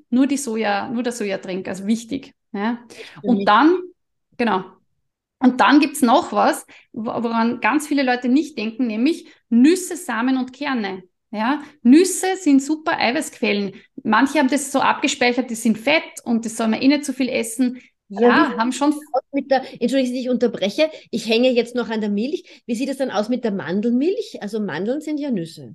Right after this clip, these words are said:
Speaker 1: Ja, genau, aber auch detto, kein Eiweiß, ja. Ja, leider, weil das ist einfach aufgrund der Herstellung, man weicht das ja ein, ja, mixt das auf, wenn man, also man kann sich's ja selber herstellen, diese Hafer- oder Mandelmilch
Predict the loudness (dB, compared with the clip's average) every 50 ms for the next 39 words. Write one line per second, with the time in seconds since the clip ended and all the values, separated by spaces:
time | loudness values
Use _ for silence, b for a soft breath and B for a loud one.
0 | -20 _ _ _ _ _ _ _ 2 4 4 4 4 2 2 2 2 2 0 0
1 | 0 0 2 4 2 2 2 -2 -10 _ _ _ _ -4 -4 -4 -4 -8 -10 -10
2 | -10 -12 -10 -4 -2 0 2 2 2 2 2 0 0 -2 -8 -12 -18 _ _ _
3 | _ _ -2 0 0 0 -2 -4 -10 _ _ _ _ _ _ _ _ _ _ _
4 | 0 0 2 4 4 4 4 4 4 2 0 B B B _ 0 2 2 2 2
5 | 0 -2 -2 -2 -2 0 -2 -2 -2 -4 -4 -4 -4 -4 -4 -2 -2 -2 -2 0
6 | 0 0 0 0 0 -2 -4 -6 -6 -4 -4 -4 -4 -4 -4 -2 -2 -2 -2 -2
7 | -4 -8 -6 -4 -4 -2 -2 -2 0 0 2 2 2 2 0 -2 -2 0 2 4
8 | 4 4 2 -2 -6 -6 -6 -4 0 0 2 4 4 2 0 -2 -2 -2 -2 -4
9 | -6 -8 -10 -10 -8 -6 -6 -2 0 0 0 0 0 -2 -4 -4 -2 -2 0 0
10 | 0 0 2 0 -2 -2 -4 -4 -6 -6 -6 -6 -8 -4 0 2 2 2 2 0
11 | 0 0 0 0 0 0 0 0 0 0 -2 -2 -4